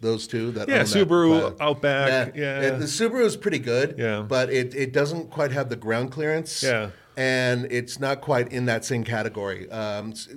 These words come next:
Speaker 1: if you go Outback, you're going bigger.
Speaker 2: Yeah. Yeah,
Speaker 1: Um,
Speaker 2: but I'm saying in that class of car, it's,
Speaker 1: Yeah.
Speaker 2: it's probably the best off-roader.
Speaker 1: Yeah, yeah, I would agree. Um, so very, very good. Well done, Ford. I mean, I, and it's kind of funny. I,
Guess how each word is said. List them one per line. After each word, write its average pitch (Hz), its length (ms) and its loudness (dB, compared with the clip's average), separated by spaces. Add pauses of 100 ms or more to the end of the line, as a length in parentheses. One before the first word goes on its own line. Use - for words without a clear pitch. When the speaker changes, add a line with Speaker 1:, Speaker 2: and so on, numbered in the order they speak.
Speaker 1:
if 131 160 -6
you 139 60 -8
go 151 120 8
Outback, 127 400 0
you're 117 80 -6
going 110 180 -6
bigger. 98 300 -12 (100)
Speaker 2:
Yeah. 104 180 -6 (240)
Yeah, 110 360 -2
Speaker 1:
Um, 110 60 -2
Speaker 2:
but 156 180 2
I'm 165 80 2
saying 165 240 0
in 151 100 0
that 156 160 2
class 135 380 0
of 113 80 -6
car, 110 320 -2
it's, 104 100 0
Speaker 1:
Yeah. 104 180 -2
Speaker 2:
it's 123 140 -6
probably 117 240 -2
the 123 240 -4
best 107 380 -4
off-roader. 98 600 -2
Speaker 1:
Yeah, 147 180 0 (100)
yeah, 131 200 -2
I 127 140 0
would 139 140 2
agree. 120 320 -2
Um, 120 340 2
so 131 300 4
very, 156 500 6
very 123 460 0
good. 113 480 -6 (160)
Well 135 160 4
done, 143 200 4
Ford. 117 320 -2
I 98 60 -4
mean, 104 300 -4 (560)
I, 135 140 6 (220)
and 160 160 2
it's 170 220 0
kind 294 220 -8
of 302 60 -12
funny. 127 260 -4
I, 123 80 0